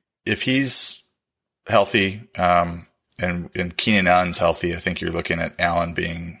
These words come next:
a higher scorer in P P R formats. But with Williams, if you draft him, I just got him in the ninth round, uh, of the charity league. Um, you're getting some upside there because if Keenan Allen, who has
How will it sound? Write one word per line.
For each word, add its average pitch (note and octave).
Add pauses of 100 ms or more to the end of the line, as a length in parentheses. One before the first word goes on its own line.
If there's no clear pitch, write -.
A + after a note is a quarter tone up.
(120)
a D#2+
higher E2
scorer F2
in D#2+
P E2+
P -
R F2
formats. E2
But - (640)
with G2
Williams, A#2
if F#2+
you F#2+
draft G2
him, F#2+
I F#2+
just F#2+
got F#2
him F#2
in F2+
the F2+
ninth F2+
round, E2+ (480)
uh, F2
of E2+
the E2+
charity E2+
league. F2 (560)
Um, E2+ (1400)
you're G2+
getting G#2
some -
upside F2
there D#2+
because -
if D#2+
Keenan G#2+
Allen, F2
who F2+
has E2+